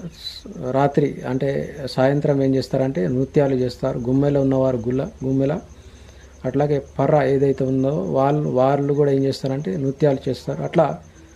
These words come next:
దాదాపు నాలుగు నెలలు, నాలుగు నెలలు అంటే దీపావళి వరకు ఈ కార్యక్రమాలు నడుస్తుంటాయి. మధ్యలో ఆకాడి, నాగ-, నాగల పంచమి, నవం ఇలాంటి పండుగలు ఉంటాయి.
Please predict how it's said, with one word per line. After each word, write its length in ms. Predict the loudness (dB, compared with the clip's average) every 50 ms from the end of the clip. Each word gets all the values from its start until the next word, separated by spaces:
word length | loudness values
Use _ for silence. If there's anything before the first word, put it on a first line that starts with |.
| -20 -20 -10 -2 0
దాదాపు 420 | 2 4 4 4 4 4 2 2
నాలుగు 440 | 2 2 2 4 4 4 4 4 2
నెలలు, 380 | 2 2 2 2 2 0 0 -2
నాలుగు 360 | -2 -2 0 0 0 0 0
నెలలు 360 | 0 0 0 2 2 2 2
అంటే 300 | 0 -2 -4 -6 -6 -8 -12 -16 -20 -20 -20 -20 -20 -20 -20 -20 -18 -14 -12
దీపావళి 640 | -4 0 2 2 4 4 4 4 4 4 4 4 4
వరకు 560 | 4 4 2 2 0 0 -2 -2 -2 -2 -4 -8 -12 -18 -20 -20 -20 -20 -20 -20 -20 _ -6
ఈ 460 | -4 -2 0 0 0 0 0 0 -2 -2 -2
కార్యక్రమాలు 600 | 0 2 2 2 2 2 2 2 2 2 2 2
నడుస్తుంటాయి. 720 | 0 0 0 0 -2 -4 -4 -4 -2 -2 -2 -2 -4 -6 -10 -14 -20 -20 -20 _ _ _ _ -20 -20 -20 -12 -6 -2
మధ్యలో 360 | -2 0 2 2 2 2 2
ఆకాడి, 680 | 2 0 -2 -2 -2 0 0 0 2 0 0 -2 -4 -4
నాగ-, 440 | -4 -2 0 0 2 2 0 0 0
నాగల 320 | 0 0 2 2 2 0
పంచమి, 540 | 0 0 -2 -2 -2 -4 -4 -4 -4 -6 -8 -10 -14 -20 -20 -20 -20 -20 _ _ _ _ -6
నవం 540 | -2 0 2 2 2 2 2 0 0 -2 -4
ఇలాంటి 440 | -4 -4 -2 0 2 2 2 2 2
పండుగలు 460 | 2 2 2 2 2 2 2 2 2
ఉంటాయి. 260 | 0 -2 -2 -4 -6